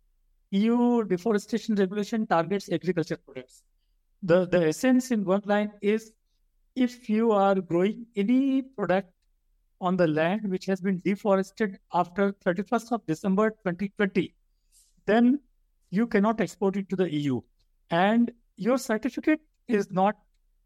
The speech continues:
sufficient for saying this. It has to be proven by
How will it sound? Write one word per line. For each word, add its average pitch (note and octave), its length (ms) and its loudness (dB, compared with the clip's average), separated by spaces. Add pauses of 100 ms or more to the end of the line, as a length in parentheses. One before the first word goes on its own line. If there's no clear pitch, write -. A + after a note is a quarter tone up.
(140)
sufficient G3+ 720 0 (260)
for D#3+ 140 2
saying D3+ 380 0
this. - 360 -8 (760)
It D#4 200 0
has G#3 280 2
to B3 140 -6
be A#3+ 200 2 (520)
proven B3 480 2 (180)
by F#3 400 2